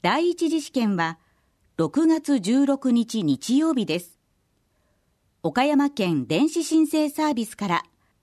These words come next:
来月十七日金曜日までにお申し込みください。受験案内は、岡山県人事委員会事務局のホームページからダウンロードできるほか、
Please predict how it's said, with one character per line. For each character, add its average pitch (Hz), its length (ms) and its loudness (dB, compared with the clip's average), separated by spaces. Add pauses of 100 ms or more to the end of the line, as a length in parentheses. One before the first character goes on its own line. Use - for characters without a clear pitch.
(140)
来 285 280 2
月 214 340 0
十 226 320 0
七 - 280 -2
日 220 340 -2
金 262 340 2
曜 349 180 0
日 285 120 2
ま 254 120 2
で 240 120 0
に 240 200 0
お 156 80 -4
申 170 220 0
し - 40 -14
込 185 100 -2
み 180 100 0
く - 80 -8
だ 175 120 -2
さ 180 160 -4
い。 - 100 -6 (1700)
受 170 140 -2
験 330 320 2
案 349 140 4
内 247 220 2
は、 170 220 -2 (480)
岡 220 220 -2
山 269 280 2
県 156 340 -2
人 262 280 2
事 269 80 0
委 285 40 4
員 277 360 4
会 165 300 -4
事 - 120 -8
務 247 140 2
局 226 320 -4
の 185 300 -2
ホ 202 220 -2
ー - 20 2
ム 349 140 0
ペ 349 200 0
ー - 20 -2
ジ 285 140 -4
か 262 120 -2
ら 247 160 0
ダ 175 140 0
ウ 226 80 2
ン 247 120 4
ロ 240 140 0
ー 226 40 -4
ド 196 100 -2
で 170 100 -2
き 196 140 -8
る 190 100 -4
ほ 156 140 -10
か、 - 240 -6